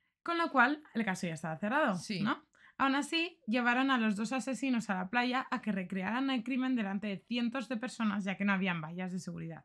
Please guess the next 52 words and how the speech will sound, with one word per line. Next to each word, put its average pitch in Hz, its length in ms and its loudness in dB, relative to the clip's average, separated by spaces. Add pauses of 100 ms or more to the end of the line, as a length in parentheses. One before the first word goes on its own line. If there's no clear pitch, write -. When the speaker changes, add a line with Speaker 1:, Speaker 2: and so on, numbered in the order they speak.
(120)
Speaker 2:
Sí. 160 420 -14
Speaker 1:
Turistas, 214 500 4
periodistas, 202 960 2 (160)
vamos, 180 200 2 (140)
Speaker 2:
Buah. 139 100 -6
Speaker 1:
es 220 140 -4
un 233 140 4
show. - 260 -6 (1400)
Sorprendentemente. 320 1000 4
Speaker 2:
Me 220 40 4
parece 220 360 2
un 254 180 4
show 233 320 2
muy 220 300 6
grande 208 380 0
que 190 120 -2
quiere 196 160 -4
hacer 185 180 -6
la 180 140 -6
policía, 170 460 -8
¿no? 165 200 -12
Como 170 200 -10
para 165 200 -8
convencer 160 480 -8
un 185 80 -2
montón 175 300 -4
a 165 80 -6
la 165 100 -6
gente. 160 260 -4
Speaker 1:
De 233 80 2
Speaker 2:
En 233 60 2
plan, 226 120 4
Speaker 1:
que - 40 2
Speaker 2:
"Mira 175 140 -2
lo 185 180 -2
buenos 196 400 -6
que 208 120 -6
somos, 202 360 -6
que 202 100 -6
Speaker 1:
lo 220 60 0
Speaker 2:
hemos 233 140 2
Speaker 1:
que 202 60 4
estamos 214 280 4
Speaker 2:
encontrado 180 220 2
a 185 140 4
Speaker 1:
haciendo. 170 120 0
Speaker 2:
estos 170 200 -6
dos 208 260 -6
y 233 60 -2
lo 175 80 -4
estamos 170 380 -8
haciendo", 147 460 -14